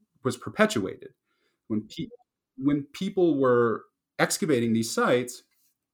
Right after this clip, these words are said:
they'd calculate the number of kinds of bones there were, and they'd say, "Oh yeah, you know, site by site, mm,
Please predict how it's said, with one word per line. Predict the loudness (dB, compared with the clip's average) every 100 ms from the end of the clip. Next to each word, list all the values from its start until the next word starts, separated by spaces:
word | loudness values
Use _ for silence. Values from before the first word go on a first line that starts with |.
| _ _ -4
they'd | 0 2
calculate | 2 2 2 2 2
the | 2
number | 0 0
of | -2
kinds | -2 -2
of | -2 0
bones | 4 4 2
there | 0 -2
were, | -2 -2 -2 -4 -20 _ -6
and | 0
they'd | 2
say, | 4
"Oh | 6
yeah, | 6 6 4
you | 4
know, | 2
site | 2 0 0
by | 0
site, | 0 2 2 2 -4 _ _ _ _ -12
mm, | -8